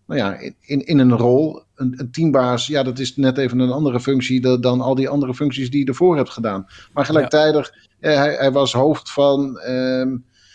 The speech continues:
Speaker 1: ja, ik ben al even kwijt, eh, w-, w-, welk-, welke titel hij, eh, ha-, eh, had. Maar, eh, eh, hij gaf natuurlijk al wel leiding. En, ehm, in, in dat opzicht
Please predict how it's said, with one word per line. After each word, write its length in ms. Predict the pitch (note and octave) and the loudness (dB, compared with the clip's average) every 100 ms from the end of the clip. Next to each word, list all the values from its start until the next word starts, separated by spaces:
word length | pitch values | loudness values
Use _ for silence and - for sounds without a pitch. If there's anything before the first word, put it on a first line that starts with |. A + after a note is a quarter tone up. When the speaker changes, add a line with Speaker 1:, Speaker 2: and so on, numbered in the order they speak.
| - - _ _ | -20 -20 _ _
Speaker 1:
ja, 160 | G#2+ A2+ - | -4 -4 -6
ik 60 | _ | _
ben 120 | G#2+ | -6
al 140 | G#2+ | -2
even 140 | A2 G2 | -4 -2
kwijt, 340 | A2 A2+ A2 | 0 0 -2
eh, 60 | A2 | -8
w-, 500 | G#2+ E2+ E2+ F2 F#2+ | -8 -8 -10 -10 -8
w-, 140 | A2+ A2 | -8 -4
welk-, 200 | A#2+ B2 | -4 -2
welke 260 | A#2 A#2+ | -4 -4
titel 320 | A#2+ B2 A#2+ | -6 -4 -2
hij, 300 | A2 A2 A2 G#2+ | -2 -2 -4 -4
eh, 200 | G2 G2+ | -6 -6
ha-, 120 | G2 | -8
eh, 320 | G2+ G#2 F#2+ | -8 -6 -2
had. 220 | G2 A#2+ | -2 0
Maar, 220 | A2+ B2 - | 0 0 -2
eh, 500 | - C3+ G#2 - F#2 | -2 0 -2 -6 -12
eh, 60 | - - _ _ - | -12 -18 _ _ -8
hij 120 | C#3+ | -4
gaf 240 | C3 F#3 F#3 | 0 0 2
natuurlijk 400 | D#3+ G3 D#3 - | 4 4 4 4
al 160 | C#3+ | 2
wel 220 | C#3+ D3+ | 4 4
leiding. 540 | C3+ C3+ A#2+ G#2+ F#2+ - | 4 4 2 0 -4 -6
En, 220 | A#2+ A#2+ | -2 -2
ehm, 380 | D2+ A#2 A2 A2+ - _ _ _ _ | -2 -4 -2 -4 -6 _ _ _ _
in, 180 | C3+ | -6
in 100 | C3 C3+ | 0 2
dat 140 | C#3+ | 2
opzicht 480 | C#3+ - C#3 - | 2 2 2 0